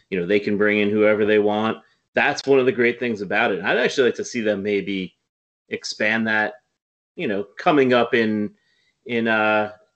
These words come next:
in the spring for the next Masters, you know, give that, give some other people an opportunity. Um, obviously it increases the field, which is something they don't love to do,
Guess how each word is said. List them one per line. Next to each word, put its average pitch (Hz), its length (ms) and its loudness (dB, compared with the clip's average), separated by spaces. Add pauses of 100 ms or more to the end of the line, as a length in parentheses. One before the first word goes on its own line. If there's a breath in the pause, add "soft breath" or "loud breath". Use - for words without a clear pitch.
in 127 180 -2
the 113 80 -4
spring 135 500 0
for 110 420 -2 (300)
the 113 140 -8
next 131 280 -4
Masters, 98 720 -6
you 113 80 -6
know, 95 100 -6
give 139 280 -2
that, 123 300 0
give 160 160 0
some 151 160 0
other 135 180 6
people 120 300 -4
an 113 80 -2
opportunity. 104 760 -4 (520)
Um, 92 440 -6 (200)
obviously 117 560 2
it 101 100 4
increases 101 480 -2
the 95 80 -10
field, 101 380 -2
which 95 120 -10
is 95 120 -8
something 95 260 -6
they 92 80 0
don't 92 240 -2
love 101 280 0
to 120 100 -4
do, 117 320 0